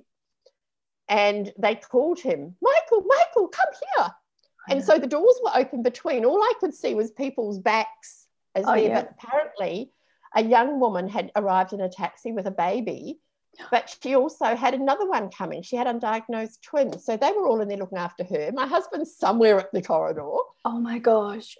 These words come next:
Speaker 2: Oh, my
Speaker 1: I didn't
Speaker 2: gosh.
Speaker 1: know
Speaker 2: These
Speaker 1: if I could pick up my baby. I didn't know if I was fully stitched up. I had no idea. I was, but I didn't know that at the time.
Speaker 2: Of course.
Speaker 1: So I'm just lying there, you know, half naked with a sheet over my
Speaker 2: All
Speaker 1: bits.
Speaker 2: open.
Speaker 1: Yeah.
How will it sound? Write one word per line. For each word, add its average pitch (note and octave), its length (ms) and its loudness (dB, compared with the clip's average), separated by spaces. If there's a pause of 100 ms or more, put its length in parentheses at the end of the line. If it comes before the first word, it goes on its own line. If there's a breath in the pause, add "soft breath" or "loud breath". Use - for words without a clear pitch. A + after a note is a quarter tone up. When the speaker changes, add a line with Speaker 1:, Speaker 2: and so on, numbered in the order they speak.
Speaker 2:
Oh, E4 260 6
my F4 220 6
Speaker 1:
I C#4 140 6
didn't G#4 160 4
Speaker 2:
gosh. E4 160 6
Speaker 1:
know E4+ 180 8
Speaker 2:
These - 80 6
Speaker 1:
if - 60 -6
I - 100 2
could G#3+ 240 -2
pick - 160 -4
up - 140 -2
my G3+ 160 4
baby. G3+ 420 4
I G#3 140 4
didn't A3 260 -2
know G#3 140 2
if G3+ 160 0
I F#3 180 4
was F3+ 180 -4
fully F#3 280 -2
stitched - 380 -8
up. F#3+ 140 0
I F#3+ 60 0
had G#3 220 -4
no G3 240 2
idea. G3 280 0
I G3 40 4
was, G3+ 400 0
but G3+ 100 -2
I G#3 120 4
didn't A3+ 280 -6
know F#3 340 2
that E3 200 -2
at E3 140 -6
the E3+ 60 -8
time. E3 480 -6
Speaker 2:
Of A3+ 180 -2
course. G#3 460 0 (420)
Speaker 1:
So B3 220 2
I'm B3+ 220 4
just A#3 220 -2
lying G3 380 0
there, F3 300 -4 (220)
you F#3+ 160 -6
know, F3 80 -4
half F3+ 380 -6
naked E3+ 340 -8
with E3+ 180 0
a D3 160 -6 (800)
sheet A3 320 -6
over E3 380 0 (460)
my G#3 160 -4
Speaker 2:
All A3 380 6
Speaker 1:
bits. G#3+ 180 0
Speaker 2:
open. G#3+ 260 -6 (580)
Speaker 1:
Yeah. A#3 400 2